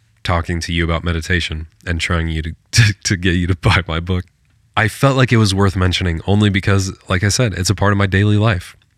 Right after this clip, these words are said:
And this show, as you may know, is just about trying to live better and take care of ourselves and be kind to others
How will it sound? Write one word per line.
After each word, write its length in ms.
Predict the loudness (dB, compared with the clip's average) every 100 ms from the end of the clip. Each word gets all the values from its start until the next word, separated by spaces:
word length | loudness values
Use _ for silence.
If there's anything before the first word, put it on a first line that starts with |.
| _
And 460 | 0 2 2 0 -4
this 340 | -2 0 0 0
show, 560 | 0 2 2 2 0 -4 _ _ -20 _ _
as 280 | -4 -2 -2
you 120 | -2
may 200 | 0 0
know, 440 | 0 2 2 2 2
is 240 | -2 -2
just 300 | -2 -2 -2
about 400 | -2 0 0 -2 _
trying 460 | -6 -2 0 0 -2
to 140 | -2
live 560 | -2 0 0 0 -2 -10 _ -6
better 400 | -2 0 -2 -8 _ _
and 160 | -6 -4
take 200 | -2 -4
care 200 | 0 0
of 80 | 2
ourselves 460 | 0 0 -2 -2
and 160 | -2 -2
be 80 | -4
kind 400 | -4 -4 -2 -2
to 80 | -2
others 440 | 0 0 0 -4